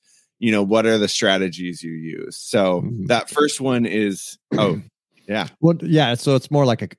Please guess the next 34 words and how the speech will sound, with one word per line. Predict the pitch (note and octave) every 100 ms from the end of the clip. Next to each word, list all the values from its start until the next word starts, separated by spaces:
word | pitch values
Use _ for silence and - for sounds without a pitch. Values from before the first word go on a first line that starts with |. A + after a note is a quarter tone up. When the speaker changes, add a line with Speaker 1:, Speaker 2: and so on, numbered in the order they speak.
| B2+
Speaker 2:
a |
continuum | A#2+ A#2 A2+ F#2+ D#2+ F2+
for | - G2+
sure. | - G2+ C#2+ G2
Speaker 1:
Uh-huh. | C#3+ C3 B2+ G2+ F2 F2
Speaker 2:
And | C#3
then | D3
it's | D3+ -
very, | E3+ D#3 C3+ A#2 G#2+
it's | B2 -
very | C#3 A2+
context | - G#2+ G2+ F2+ -
specific. | - F#2+ - G2 E2+
And | F#2
so | -
you | A2+ A#2+
could | A#2+ A2
be | A2 A2 G#2 F#2 - _ _
you | - E3
could | -
act, | B2 A2 - - -
um, | G2+ F#2 E2+ F2 -
you | D3 G2
know, | F2+
like | F2 E2
a | E2
very | F#2+ F2+
well | F2+ F#2
put | - G2+
together | F#2+ F#2 E2+
person | E2 G#2+ G2 F#2+ F2 E2 -
at | F2+
your | G2+
job. | E2 A2+ A2 D2 F#2